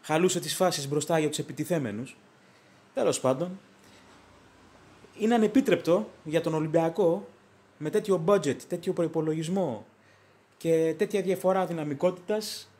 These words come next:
να μην παίρνει νίκη απέναντι στον Παναθηναϊκό. Από τότε που κάνει το ένα τέσσερα στη Λεωφόρο Αλεξάνδρας, στην περσινή σεζόν,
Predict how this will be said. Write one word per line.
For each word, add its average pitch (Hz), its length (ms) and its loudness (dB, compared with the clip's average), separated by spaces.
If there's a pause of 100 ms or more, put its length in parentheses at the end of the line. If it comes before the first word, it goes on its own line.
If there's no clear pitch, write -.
(160)
να 160 160 -2
μην 196 140 4
παίρνει 196 680 4
νίκη 208 240 2
απέναντι 202 260 0
στον 180 120 -2
Παναθηναϊκό. 180 500 0
Από 151 180 0
τότε 196 160 -2
που 180 120 -6
κάνει 196 200 0
το 190 100 2
ένα 190 220 4
τέσσερα 175 520 2 (240)
στη - 160 -10
Λεωφόρο 147 260 0
Αλεξάνδρας, 160 560 -2 (1000)
στην - 180 -8
περσινή 170 640 2
σεζόν, 147 460 0